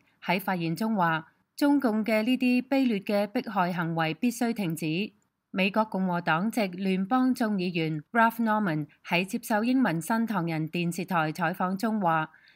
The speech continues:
中共係我哋嘅敵人，佢已滲透到咗美國，我哋唔能夠令呢一種情況喺美國發生。法輪功保護法案下一步將提交美國參議院討論，一旦通過，將交由美國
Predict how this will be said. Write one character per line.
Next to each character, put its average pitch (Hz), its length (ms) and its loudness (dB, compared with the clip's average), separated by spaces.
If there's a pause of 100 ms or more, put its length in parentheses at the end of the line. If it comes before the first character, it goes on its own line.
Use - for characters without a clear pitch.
(120)
中 302 220 2
共 208 260 0
係 180 240 0
我 165 160 0
哋 185 80 -4
嘅 196 100 -2
敵 180 240 -4
人， 151 240 -2 (300)
佢 196 200 2
已 220 160 0
滲 233 280 -2
透 233 220 0
到 226 180 -2
咗 220 160 0
美 208 160 2
國， 175 360 0 (300)
我 185 120 0
哋 180 120 0
唔 165 120 -2
能 165 240 -2
夠 202 220 0
令 185 260 0
呢 233 60 0
一 233 100 0
種 196 240 0
情 175 240 -2
況 185 220 0
喺 175 120 0
美 175 200 0
國 175 180 -2
發 170 200 -2
生。 196 400 -2 (440)
法 226 160 2
輪 180 220 -2
功 240 240 2
保 190 160 2
護 185 240 -2
法 180 140 0
案 170 420 -2
下 185 160 0
一 240 140 -2
步 175 320 0 (240)
將 285 240 2
提 175 220 -2
交 226 220 -2
美 175 220 -2
國 196 200 0
參 226 280 -2
議 185 180 -4
院 156 220 0
討 185 220 -4
論， 165 260 0 (280)
一 220 80 -2
旦 185 260 -2
通 220 200 -2
過， 175 320 0 (240)
將 226 280 0
交 233 200 2
由 170 180 0
美 160 200 -2
國 190 180 0